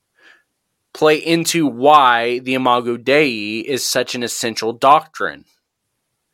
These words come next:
If you go back and look at Twitter from Friday, I, I retweeted Doctor Abraham, Abram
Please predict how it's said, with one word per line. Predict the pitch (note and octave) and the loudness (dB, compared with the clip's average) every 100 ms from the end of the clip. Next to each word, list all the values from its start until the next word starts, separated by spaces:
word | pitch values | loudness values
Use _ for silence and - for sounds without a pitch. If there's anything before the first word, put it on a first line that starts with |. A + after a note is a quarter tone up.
| _ _ - - | _ _ -16 -4
If | C#3+ C#3 | -4 -2
you | D3+ | -4
go | C3+ D#3 F3+ | 4 4 6
back | D3+ D#3 D#3+ D#3+ - | 4 4 4 2 -8
and | D3 C3+ | -6 -2
look | C#3+ C#3+ | -2 2
at | C3+ - | 0 0
Twitter | - E3+ E3 D3 C3 | 0 2 4 2 0
from | - C#3 C3 B2+ B2+ B2 A2 | -2 0 2 2 -2 -6 -12
Friday, | - - D#3 D#3+ D3 G#2+ E2 C#2 G#2+ _ _ _ _ _ _ _ _ _ _ _ _ _ _ _ _ | -16 -2 4 6 4 -2 -6 -10 -18 _ _ _ _ _ _ _ _ _ _ _ _ _ _ _ _
I, | C#3+ C#3+ C3 | 0 0 -2
I | C#3 C3 B2+ | -2 0 0
retweeted | D3 C#3 F#3 A3 - - F#3 G3+ E3 A2+ G2+ G#2 A#2+ _ _ _ _ | -4 -6 -4 -4 -6 -6 -2 -2 0 -2 -2 -6 -10 _ _ _ _
Doctor | C#3+ C#3+ - D3+ C3+ | 0 0 0 -4 0
Abraham, | D#3 E3+ D#3 B2 - _ _ | 0 2 0 -2 -8 _ _
Abram | D3+ D#3+ D3 C3+ | -2 0 0 -2